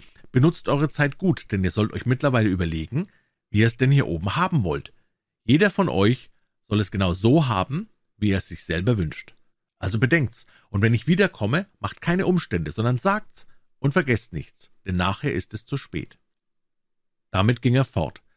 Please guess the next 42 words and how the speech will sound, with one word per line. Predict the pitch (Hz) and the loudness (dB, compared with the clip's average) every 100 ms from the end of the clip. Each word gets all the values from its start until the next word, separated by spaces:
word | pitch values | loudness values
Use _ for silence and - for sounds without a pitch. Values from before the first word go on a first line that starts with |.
| _ _ _ _ _ _ _ _ | _ _ _ _ _ _ _ _
Als | 131 170 | -2 2
er | |
dann | 156 147 | 2 2
nach | 117 | 0
einiger | 120 139 135 | 2 2 0
Zeit | - 113 | 0 -2
zurückkehrte | - 131 208 - 95 90 | -2 -2 -2 -2 -2 -2
und | 85 | -4
fragte, | - 90 - 82 | -4 -6 -4 -8
ob | 80 | -8
sie | - | -10
fertig | - 120 - 113 | -2 0 0 -4
mit | 92 78 | -6 -4
Überlegen | 87 92 147 104 85 | -2 0 0 0 -2
wären | 82 95 147 _ _ _ - | -2 -4 -8 _ _ _ -6
und | 95 87 - 80 | -4 -4 -6 -8
wie | 90 | -6
sie | 85 | -6
es | 90 | -8
sich | 95 - | -8 -6
in | 87 | -4
der | 87 | -2
Ewigkeit | 87 98 - 87 - | 0 -2 -2 -6 -2
wünschten, | 160 180 - 113 - - _ _ - | 0 -2 -2 -4 -4 -10 _ _ -8
da | - | -4
sprang | - 175 | 0 2
der | 170 113 | 4 4
reiche | 160 165 | 2 2
Mann | 139 147 | 2 2
von | 147 135 | 0 0
der | 123 | 0
Bank | 127 143 - | -2 -2 0
auf | 104 - | 0 0
und | 107 | -2
sagte, | 117 110 - | -2 -4 -4
er | - 90 | -2 2
wolle | 113 107 | 2 2
ein | 107 | 0
großes | 107 156 156 123 - | 2 4 4 0 -4
goldenes | 123 139 120 110 | 0 2 0 -4
Schloss | - 131 127 | -2 -2 -2
haben, | 98 90 82 | -4 -4 -4